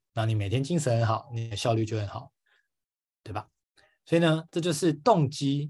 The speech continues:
跟能力它的这个差别。那第三个是什么？第三个就是所谓的环境。各位，其实环境对人的影响真的很重要，这就为什么这个华人的，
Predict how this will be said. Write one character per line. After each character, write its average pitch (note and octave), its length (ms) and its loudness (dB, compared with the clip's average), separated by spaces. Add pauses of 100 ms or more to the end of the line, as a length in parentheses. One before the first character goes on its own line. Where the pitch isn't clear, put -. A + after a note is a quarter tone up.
(140)
跟 D3 260 4
能 A2 240 -2
力 A2+ 200 -6
它 - 220 -6
的 G#2+ 120 2
这 A2+ 140 -6
个 G#2 80 -2
差 G2+ 200 -8
别。 - 200 -14
那 B2+ 140 -6
第 C#3+ 140 0
三 C#3 280 0
个 A#2+ 100 0
是 A2+ 60 0
什 A2 100 -6
么？ G#2+ 100 -10 (380)
第 F3+ 120 -2
三 D3 340 2
个 B2+ 160 2
就 A#2 160 -2
是 A2+ 300 -4
所 G#2 200 -8
谓 G#2 60 -4
的 A2+ 80 -2
环 G2 300 -8
境。 G2+ 240 -10 (1040)
各 C3 80 0
位， A#2+ 260 2 (320)
其 - 100 -6
实 B2+ 80 4
环 A#2+ 240 2
境 D3 160 2
对 D3 140 6
人 G#2+ 180 0
的 G2+ 80 -6
影 G#2+ 160 -6
响 G#2 220 -4
真 A2+ 260 -6
的 A2+ 60 2
很 G2 140 -2
重 G#2 200 -6
要， F#2+ 140 -10
这 - 100 -4
就 D#3 140 -2 (360)
为 F#3 140 6
什 - 180 0
么 G2 180 -4
这 A#2+ 100 -2
个 A2 320 -2 (380)
华 A2 360 0
人 A2 280 0
的， G#2+ 180 -2